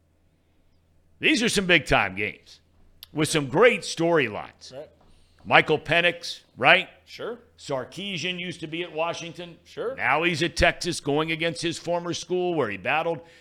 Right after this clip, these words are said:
Speaker 1: alcoholism and all those kinds of things. They let him go. You got Harbaugh, all the drama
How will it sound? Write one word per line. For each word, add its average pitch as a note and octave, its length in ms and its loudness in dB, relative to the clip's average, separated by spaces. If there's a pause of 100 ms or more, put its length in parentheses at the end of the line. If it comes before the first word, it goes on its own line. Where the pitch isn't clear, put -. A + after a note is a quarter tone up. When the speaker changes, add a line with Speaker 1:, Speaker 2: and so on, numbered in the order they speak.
(180)
Speaker 1:
alcoholism E3 1000 0
and A#2 100 -4
all C#3+ 120 0
those E3+ 200 -6
kinds E3 300 -4
of D#3+ 80 -8
things. E3+ 340 -4
They F2+ 100 -16
let G2+ 160 -12
him F#2+ 160 -16
go. F#3 480 2 (420)
You A2+ 120 -8
got G#2+ 240 0
Harbaugh, F3 380 2
all E3 400 4
the A2+ 120 -6
drama F3 680 -2